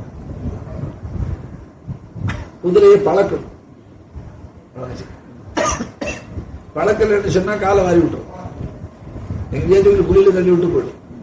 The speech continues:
அதனால சில மகான்கள் நஃப்ஸை குதிரை மாதிரின்னு சொன்னாங்க, சிலர் ஆமை மாதிரின்னு சொன்னாங்க,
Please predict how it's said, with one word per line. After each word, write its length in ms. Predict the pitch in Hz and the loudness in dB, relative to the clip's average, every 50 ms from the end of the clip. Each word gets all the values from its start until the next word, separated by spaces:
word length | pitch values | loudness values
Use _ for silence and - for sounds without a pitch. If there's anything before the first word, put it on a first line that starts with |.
| - - - - - - - - - - | -20 -20 -18 -16 -14 -14 -14 -14 -12 -8
அதனால 280 | 131 147 160 175 185 190 | -8 -6 -6 -4 -4 -4
சில 200 | - - 170 175 170 156 | -2 0 -2 -2 -2 -4
மகான்கள் 380 | 160 151 143 147 - 175 160 151 | -6 -4 -4 -4 -4 -2 -4 -4
நஃப்ஸை 400 | 139 135 131 - - 160 170 170 | -4 -4 -4 -2 -2 -2 -2 0
குதிரை 280 | 180 185 185 208 202 196 | -2 0 0 2 2 2
மாதிரின்னு 440 | 190 180 175 170 180 170 175 190 180 | 0 0 -4 -4 -2 -4 -4 -4 -6
சொன்னாங்க, 280 | - 120 - - - - - - - - - - - - - - - - - - | -8 -8 -12 -12 -16 -20 -20 -20 -20 -20 -20 -20 -20 -20 -20 -20 -20 -20 -20 -10
சிலர் 300 | - 165 180 190 202 202 | -4 -2 0 2 4 4
ஆமை 300 | 190 190 190 196 202 196 | 4 2 0 0 -2 -2
மாதிரின்னு 420 | 185 180 175 156 139 - - - | -2 -2 -2 -2 -4 -6 -8 -10
சொன்னாங்க, 260 | - - - - - | -14 -16 -16 -14 -14